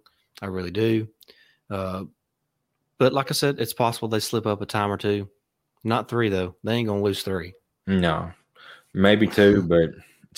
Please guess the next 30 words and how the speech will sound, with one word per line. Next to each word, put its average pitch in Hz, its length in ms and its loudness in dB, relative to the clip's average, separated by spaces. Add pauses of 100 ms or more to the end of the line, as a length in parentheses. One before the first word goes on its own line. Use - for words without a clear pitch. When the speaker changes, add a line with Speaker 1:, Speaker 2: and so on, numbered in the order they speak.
(180)
Speaker 2:
you - 60 -12
know, 87 160 0
Saban, 90 500 6 (480)
Saban 104 300 6
don't 87 200 4
lose 87 200 4
three 82 160 0
games 80 260 0
in 80 80 0
a 73 40 -2
season. 80 440 2 (120)
<laughs> - 100 -6
Speaker 1:
I - 280 0
mean, - 80 -6 (420)
Speaker 2:
You 95 180 0
know. 87 140 -2
Speaker 1:
it's - 200 -8
just, - 280 -6
I 104 80 -6
mean, 101 180 -4
just 110 180 -6
go 110 120 -6
back 131 260 -4
and 82 180 -8
look 123 300 0 (400)
Speaker 2:
Mm-hmm. 82 300 -4
Speaker 1:
at 87 40 0
the 87 60 -4
history. - 600 -4 (360)
Speaker 2:
Mm-hmm. 80 380 -4